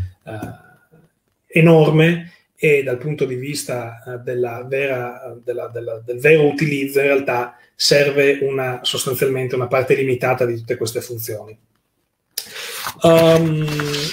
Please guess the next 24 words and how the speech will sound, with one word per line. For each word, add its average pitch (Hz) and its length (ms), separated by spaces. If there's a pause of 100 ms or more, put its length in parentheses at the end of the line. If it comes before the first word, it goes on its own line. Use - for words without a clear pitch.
(220)
dicevo, 175 460
a 160 100
cosa 190 240
serve, 156 540
a 143 80
cosa 156 200
serve 151 260
Photoshop? 120 720
Serve 185 480
perché, 139 560 (520)
eh, - 260
come 139 200
dire, 127 260
potremmo 180 460
fare 156 340
concept 135 460
art 127 520 (160)
anche, 127 320
eh, 113 520
diciamo, 120 580
utilizzando 147 580
metodi 131 360
tradizionali, 123 680
volendo. 117 520